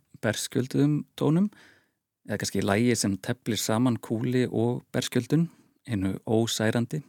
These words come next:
og hinu varnarlausa. Hljómsveit sem stofnuð var við endalok sögunar, nánar tiltekið eftir fall Sovétríkjanna, og hefur starfað með hléum allar götur síðan. Þetta er lag sem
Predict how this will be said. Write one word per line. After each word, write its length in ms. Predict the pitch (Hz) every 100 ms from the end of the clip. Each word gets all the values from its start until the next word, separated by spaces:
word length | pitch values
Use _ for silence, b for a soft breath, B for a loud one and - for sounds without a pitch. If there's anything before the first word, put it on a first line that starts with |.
| -
og 120 | 110
hinu 220 | 101 95 92 -
varnarlausa. 840 | 104 - 113 101 101 98 - 143 - _ B B B B B B _ _
Hljómsveit 460 | 139 151 165 165 -
sem 160 | 131
stofnuð 460 | 113 - 127 131 123
var 160 | 120 123
við 240 | 113 98 - - -
endalok 400 | 117 123 110 107
sögunar, 480 | - 101 98 101 131 - - 110
nánar 240 | 104 98
tiltekið 460 | - 98 - 107 139
eftir 160 | 135
fall 220 | - 104 -
Sovétríkjanna, 720 | - 104 104 110 - - 127 -
og 320 | - 120 113 123
hefur 320 | 120 117 110 - -
starfað 380 | - 127 120
með 140 | 107 -
hléum 320 | 117 110 104
allar 160 | 104 -
götur 240 | - -
síðan. 380 | - 147 107 - - B B B B B B B _
Þetta 160 | - 107
er 40 |
lag 140 | 110 107
sem 160 | 117